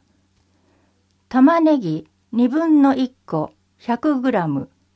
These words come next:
ピーマン三個百グラム。干し椎茸四枚十五グラム。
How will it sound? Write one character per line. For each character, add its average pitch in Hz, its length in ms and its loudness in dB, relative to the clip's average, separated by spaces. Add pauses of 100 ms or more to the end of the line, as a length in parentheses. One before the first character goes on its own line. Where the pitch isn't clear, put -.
(1000)
ピ 330 260 -4
ー 285 40 4
マ 185 220 0
ン 165 180 -8 (100)
三 277 380 2
個 - 300 -10 (380)
百 254 360 -4
グ 277 160 -4
ラ 190 160 0
ム。 151 240 -8 (1300)
干 262 140 -6
し 339 220 -4
椎 294 280 -2
茸 165 480 -6 (300)
四 247 380 4
枚 151 280 -6 (440)
十 294 320 -2
五 269 180 2
グ 254 140 -2
ラ 185 120 -2
ム。 135 240 -2